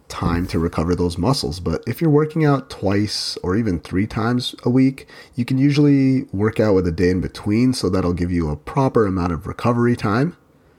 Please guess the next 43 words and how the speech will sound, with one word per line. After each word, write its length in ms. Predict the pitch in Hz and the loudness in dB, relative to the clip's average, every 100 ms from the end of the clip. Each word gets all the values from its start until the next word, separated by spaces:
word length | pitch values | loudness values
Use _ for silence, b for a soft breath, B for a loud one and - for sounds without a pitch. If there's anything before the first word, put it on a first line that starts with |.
| b b _ | b b _
You 360 | 110 113 113 110 | 0 2 2 0
won't 480 | 98 120 170 170 | 2 2 2 0
be 240 | 156 160 156 | 0 2 4
working 400 | 135 143 143 139 | 4 2 0 0
out 100 | 135 | 2
a 60 | |
super 320 | 127 143 135 131 | 0 -2 0 -2
sore 260 | - 131 | 0 0
muscle 400 | 113 113 - 127 | 0 -2 -2 -2
the 140 | 120 110 | -2 -2
next 300 | 110 - - | -2 -4 -2
day, 360 | 90 117 170 - - | 0 2 -2 -6 -6
at 140 | 82 | -2
least 300 | 101 90 - | 0 0 -2
that's 200 | 80 - | -6 -4
the 140 | 104 | -4
idea 400 | 76 71 107 131 | -2 -2 0 2
here. 420 | 120 127 123 127 b b b b b - | 2 2 2 0 b b b b b -6
Now, 200 | 104 90 | 0 2
when 100 | 101 | 2
you 80 | 95 | 0
first 380 | - 120 127 - | 0 0 0 2
start 200 | 131 113 | 2 2
lifting 360 | 113 - 107 | 2 0 -2
weights, 340 | 95 117 127 - | 0 0 -2 -6
it's 200 | 90 - | -8 -2
normal 340 | 143 160 160 | 0 2 2
to 120 | 147 113 | 0 -4
feel 360 | - 113 107 | -2 -2 -2
a 80 | - | -4
little 380 | 87 85 101 110 | -4 -2 0 0
bit 160 | 113 | 2
of 140 | 110 98 | 0 0
muscle 340 | 90 101 73 | -4 -4 -6
soreness, 580 | - - 110 117 139 147 | -6 -2 0 2 0 -2
but 160 | - - | -6 -2
that'll 220 | 165 175 | 0 2
go 140 | 151 | 2
away 340 | 156 107 107 113 | 2 2 0 -2
after 320 | 98 - 87 | -4 -2 -4
a 40 | |
few 220 | 78 73 | -2 -6
sessions 720 | 73 - 95 - 104 101 101 | -6 -4 -6 -4 -4 -4 -6